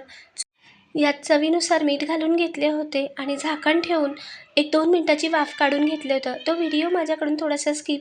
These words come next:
झाला आणि झाकण काढून वरून भ-, थोडीशी बारीक चिरलेली कोथिंबीर घातली आणि मस्त असं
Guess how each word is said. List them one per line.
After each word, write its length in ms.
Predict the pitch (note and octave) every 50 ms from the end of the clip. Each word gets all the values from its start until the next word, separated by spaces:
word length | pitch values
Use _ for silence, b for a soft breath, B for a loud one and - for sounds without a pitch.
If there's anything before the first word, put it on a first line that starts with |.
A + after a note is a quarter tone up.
| -
झाला 320 | - - - D#4+ D4+ C#4+ D4+ D4+ - B B B B B B B B B
आणि 140 | - C#4+ D4+
झाकण 360 | D4 D#4 D#4 D4+ - D#4 D#4+ E4
काढून 260 | E4+ E4+ D4+ D4 C#4+
वरून 300 | D4 D4 D4 D4 D4+ D4+
भ-, 200 | D4+ D#4 D4+ D4 - - - _ _ -
थोडीशी 400 | D4+ D#4 D#4 D#4+ D#4+ D#4+ - E4+
बारीक 280 | E4+ D#4+ D4 C#4 C#4+ C#4
चिरलेली 380 | - D4 C#4+ C#4 C#4 C4+ C#4
कोथिंबीर 500 | C#4+ - C#4+ C#4+ C#4+ C#4+ C#4+ C#4+ D#4 D#4+
घातली 300 | D#4+ E4+ E4 - - C#4 D4 B B B B B B
आणि 140 | - C#4+ D4
मस्त 340 | D4+ D#4 D4+ - - - E4+
असं 320 | E4+ E4+ - - D4+ C#4